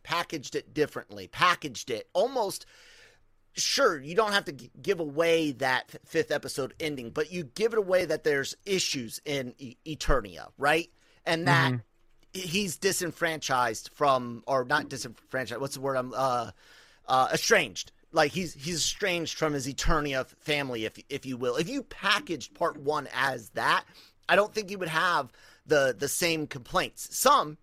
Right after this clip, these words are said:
Speaker 1: yeah, but a-, as many, no. So, so all goes to that. And, and he, he pointed out, it's like, you guys got She-Ra, P-, Princess of Power,
Speaker 2: Right.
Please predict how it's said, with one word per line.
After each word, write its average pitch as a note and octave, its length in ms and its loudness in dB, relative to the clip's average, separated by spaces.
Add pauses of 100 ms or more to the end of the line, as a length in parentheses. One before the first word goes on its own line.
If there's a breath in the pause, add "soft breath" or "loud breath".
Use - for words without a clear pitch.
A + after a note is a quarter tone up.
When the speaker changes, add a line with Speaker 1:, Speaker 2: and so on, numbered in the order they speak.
Speaker 1:
yeah, D#3+ 380 4 (420 soft breath)
but D3+ 320 4
a-, D3 180 0 (100)
as D3+ 380 -4
many, G3+ 500 -6
no. E3 300 2
So, F3 240 -2
so D#3+ 200 0
all G3+ 260 2
goes G3 200 -4
to C3+ 60 -6
that. B2 160 0
And, D3 240 -2
and D#3 140 -2
he, E3 100 -4
he D#3+ 180 -8
pointed G#3 360 -2
out, A3+ 180 4
it's - 120 -4
like, E3 140 2 (360 loud breath)
you F3+ 120 -6
guys A#3 300 6
got - 320 4
She-Ra, F3 760 2
P-, - 80 -20 (120)
Princess F3+ 360 -2
of D#3+ 120 0
Power, F#3 260 4
Speaker 2:
Right. C3+ 220 8